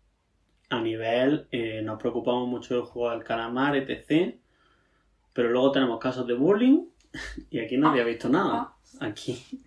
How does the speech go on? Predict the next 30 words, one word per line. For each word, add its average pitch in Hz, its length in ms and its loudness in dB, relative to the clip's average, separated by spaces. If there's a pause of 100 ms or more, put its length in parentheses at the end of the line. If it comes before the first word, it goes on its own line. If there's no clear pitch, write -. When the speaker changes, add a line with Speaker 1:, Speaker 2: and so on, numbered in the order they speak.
Speaker 2:
<laughs> - 200 -10
¿Quién 185 240 -6
Speaker 1:
¿Ese 254 240 6
Speaker 2:
ha - 40 6
Speaker 1:
ni-, - 60 4
Speaker 2:
sido? 302 260 6
Speaker 1:
ese 143 180 8
niño 131 220 8
le - 60 6
han 151 140 10
partido 147 300 6
la 147 100 8
mano? 175 500 4 (400)
No. 110 300 -8 (200)
<laughs> - 220 -6
¿Qué 226 120 -2
va? - 240 -6 (480)
Speaker 2:
A 208 100 -6
ver, 196 80 -8
se - 140 -10
está - 160 -14
trabajando 208 420 -4
mucho 185 380 -10
el 180 160 -12
tema 180 240 -12
del 175 100 -14
bullying. 180 300 -14 (960)
Pero 190 200 -6
siempre 208 380 -6
habrá 202 680 0